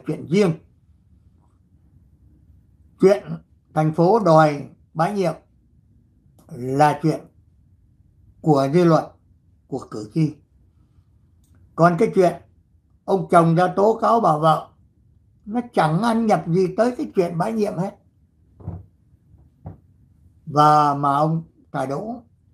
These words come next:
im lặng. Ông có quyền dùng cái quyền đó. Quý vị nhớ là tôi ra hội đồng thành phố, ông luật sư còn nói tôi không được nói chuyện cá nhân của một người nào.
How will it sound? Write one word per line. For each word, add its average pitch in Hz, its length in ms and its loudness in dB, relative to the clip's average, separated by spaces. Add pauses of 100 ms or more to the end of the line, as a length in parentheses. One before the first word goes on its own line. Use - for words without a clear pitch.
(140)
im 196 240 2
lặng. 160 200 -4 (1800)
Ông 196 200 2
có 233 240 2
quyền 175 360 4
dùng 170 180 0
cái 214 120 -4 (100)
quyền 156 260 0
đó. 190 320 -4 (2000)
Quý 196 140 2
vị 185 120 6
nhớ 170 240 2
là 202 200 0
tôi 180 140 2
ra 175 140 0
hội 156 180 2
đồng 147 180 -8
thành 139 220 -10
phố, 180 280 -4
ông 196 280 2
luật 175 200 4
sư 208 340 2
còn 160 300 -2
nói 185 260 -8 (180)
tôi 185 300 0
không 180 320 -2
được 165 220 2
nói 196 220 -4
chuyện - 200 -8 (680)
cá 240 220 0
nhân 180 260 -4
của 156 100 -16
một 139 120 -10
người 143 220 -10
nào. 143 320 -12